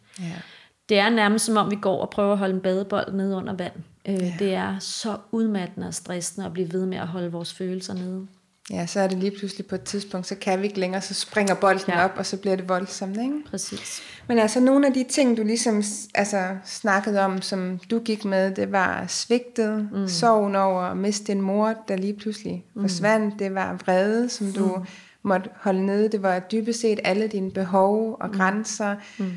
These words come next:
Speaker 1: følelsen af ikke at være værdig, ikke at være elskelig.
Speaker 2: Mm.
Speaker 1: Øhm, når du nu har arbejdet med en del, øh, voksne børn,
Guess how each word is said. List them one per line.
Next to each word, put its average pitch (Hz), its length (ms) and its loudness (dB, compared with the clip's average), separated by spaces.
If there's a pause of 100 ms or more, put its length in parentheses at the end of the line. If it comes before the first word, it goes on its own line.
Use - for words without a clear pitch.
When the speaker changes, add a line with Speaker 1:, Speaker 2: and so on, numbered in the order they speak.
(140)
Speaker 1:
følelsen 233 400 4
af 196 200 4
ikke 208 140 0
at 190 120 -2
være 170 280 -2
værdig, 196 480 0
ikke 196 140 -8
at 190 80 -6
være 175 300 -6 (240)
elskelig. 196 640 -2
Speaker 2:
Mm. 196 200 -2 (520)
Speaker 1:
Øhm, 185 760 2 (760)
når 226 140 4
du 233 100 4
nu 262 160 6
har 277 120 4
arbejdet 214 640 0
med 190 160 -2
en 185 140 -4 (100)
del, 185 420 0 (640)
øh, 175 340 0
voksne 202 380 -2
børn, 185 440 -2